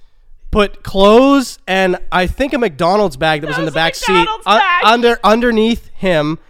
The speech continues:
Speaker 1: because he knew he wasn't gonna make it home.
Speaker 2: Why didn't he find a porta potty? Why didn't he
Speaker 1: covid.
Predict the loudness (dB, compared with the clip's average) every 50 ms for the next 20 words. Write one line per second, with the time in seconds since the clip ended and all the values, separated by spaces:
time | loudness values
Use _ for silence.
0 | -12 -8 -6 -6 -4 -4 -4 -2 0 2 2 4 2 2 2 -2 -2 -4 -6 -8
1 | -8 -6 -8 -8 -8 -10 -12 -12 -12 -12 -12 -12 -12 -14 -16 -18 -20 _ -10 -8
2 | -8 -8 -8 -10 -16 -16 -16 -18 -20 -20 -20 -20 -20 -20 -20 -20 -20 -12 -6 -6
3 | -2 -2 -2 -2 -4 -6 -14 -14 -10 -6 -4 -4 -2 -4 -4 -8 -10 -8 -4 -2
4 | -2 -2 -2 -4 -6 -6 -4 -4 -4 -4 -6 -8 -10 -16 -20 _ _ _ -20 -20
5 | -20 -10 -4 -2 -2 0 0 0 0 0 0 0 0 -4 -6